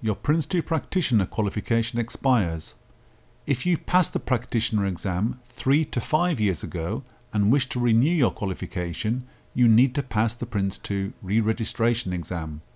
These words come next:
The re-registration exam is a shorter version of the practitioner exam. It tests your understanding of the prince two project management framework in addition to your ability to apply that framework to a particular project.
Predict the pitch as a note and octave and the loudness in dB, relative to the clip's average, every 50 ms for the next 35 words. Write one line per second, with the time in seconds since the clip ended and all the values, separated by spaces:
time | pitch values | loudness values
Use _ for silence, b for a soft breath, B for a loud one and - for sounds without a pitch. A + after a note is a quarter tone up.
0 | - _ - - - - b b b b b b b b b b b b b - | -20 _ -20 -20 -20 -20 b b b b b b b b b b b b b -10
1 | - E2+ F#2+ C3+ E3+ F3+ F#3 F3+ D#3+ D#3 - - - F3+ F3+ F3+ - - - A2 | -4 0 2 4 6 6 4 4 4 0 0 0 2 2 2 2 2 2 2 2
2 | G#2 F2+ - - F2+ F2+ G2+ A2+ - A#2+ G2+ G#2+ F#2 - - D3 D#3+ E3 D#3 - | 2 2 0 -2 0 0 0 -2 -2 -2 -2 -2 -4 -2 2 2 2 2 2 0
3 | E3 B2+ G#2+ G#2+ G#2 G#2 G2 G#2 B2 - - F#2+ - A2 - - B2+ B2+ - - | -2 0 2 2 2 2 0 -2 -2 -4 -4 -4 -4 -4 -2 -2 -4 -4 -2 -2
4 | E3 - - - G#2 G#2 F#2+ F2 E2 - F2+ E2 D#2+ D2+ D#2 D#2+ - b b b | -2 -2 0 -2 0 0 0 0 -2 -2 -2 -2 -2 -4 -6 -8 -12 b b b
5 | b b b b b b b b - A#2+ A#2 - - - D#3 - - - - - | b b b b b b b b -4 -4 -4 -4 -2 0 2 2 2 0 -2 0
6 | F#3 F3 E3 D3+ D3+ D3+ - - - B2+ B2 B2 B2+ B2 A#2+ A#2+ G#2+ A2+ - - | 2 4 4 4 2 2 0 0 0 2 2 4 4 4 4 2 2 0 -2 0
7 | - C3+ C3 C3+ C3 B2+ - - C3+ B2+ - - - A#2+ A2 - - - G#2+ A2+ | 2 4 4 4 2 0 0 0 0 0 -2 -2 -2 0 0 0 -2 0 2 4
8 | A2 G#2+ F#2+ - A2+ - - - D#3 E3 F3+ E3+ C3+ F2+ F2 F2+ G2+ B2 B2+ - | 4 4 2 0 -4 -6 -4 -2 0 2 2 2 2 2 2 2 2 0 -2 -4
9 | - B B B B B B B B - D3 E3 F3 F3+ D#3 - C#3+ B2 - - | -8 B B B B B B B B 0 2 4 4 4 2 2 2 2 2 2
10 | C#3+ C3+ B2 - - B2 A#2+ B2 A#2 - G#2 G2 F#2+ - A2 G#2+ - - A#2+ A2+ | 0 0 0 0 0 2 2 2 0 0 0 0 0 0 0 -2 -2 -2 -6 -6
11 | - - D3+ D#3 E3 D#3+ C3 G#2 F2+ - - - G2+ F#2+ F#2+ F#2+ G2 G2+ G#2 - | -4 -2 0 2 2 2 2 -2 -4 -6 -4 -2 -2 0 0 0 0 0 0 -2
12 | - - C3+ B2+ - - - - - - G2 G2+ - - - C#3 B2 G2+ - F2+ | -2 -4 -4 -2 -2 -4 -6 -6 -6 -4 -4 -4 -4 -2 -2 -2 -2 -2 -4 -6
13 | D2+ - - - - | -6 -8 -12 -20 -20